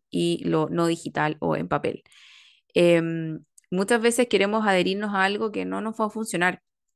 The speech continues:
o que no nos gusta, o que nos incomoda, o que en verdad va a ser un trabajo poder implementarlo. Entonces, acá, en herramientas digitales, yo siempre recomiendo tres, o son las que más se repiten, al menos con mis asesorías también, que es Google Calendar,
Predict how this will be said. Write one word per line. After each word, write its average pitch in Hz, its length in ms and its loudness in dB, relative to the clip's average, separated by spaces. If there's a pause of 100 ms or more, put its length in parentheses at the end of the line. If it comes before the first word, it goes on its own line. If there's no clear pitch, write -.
(560)
o 170 80 0
que 165 80 0
no 190 80 -2
nos 196 140 -4
gusta, 190 680 0
o 180 40 -2
que 185 100 -2
nos 180 160 -4
incomoda, 185 720 2
o 175 60 -4
que 170 100 -10
en 175 80 -2
verdad 180 440 0 (480)
va 185 60 4
a 190 40 4
ser 202 160 -2
un 196 120 -4
trabajo 208 600 2
poder 208 220 -2
implementarlo. 196 720 -2
Entonces, 190 600 -6
acá, 180 480 2 (520)
en 180 120 2
herramientas 185 400 0
digitales, 226 840 0
yo 208 440 4
siempre 202 280 -4
recomiendo 202 560 -4
tres, 190 280 2
o 196 80 -4
son 185 180 -4
las 190 120 -6
que 185 140 -2
más 180 180 -2
se 202 100 -2
repiten, 185 340 0
al 196 100 0
menos 196 220 -4
con 190 340 -4
mis 180 140 0
asesorías 180 340 -2
también, 185 440 -2
que 180 180 -2
es - 220 -8
Google 160 260 -2
Calendar, 190 680 0